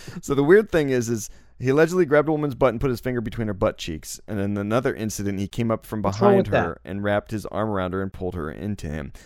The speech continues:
Speaker 1: Now, it's the
Speaker 2: What's
Speaker 1: same
Speaker 2: wrong with
Speaker 1: woman
Speaker 2: that?
Speaker 1: that had those two incidents.
Speaker 2: No, it's different.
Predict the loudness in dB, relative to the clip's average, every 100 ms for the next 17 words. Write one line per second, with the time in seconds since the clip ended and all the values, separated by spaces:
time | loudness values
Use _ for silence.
0 | -4 -2 0 -2 -4 0 2 4 4 2
1 | 2 0 2 0 -2 -2 -2 -2 -4 -6
2 | -8 -14 -20 _ _ _ _ _ _ -2
3 | -2 -4 -8 0 0 0 -8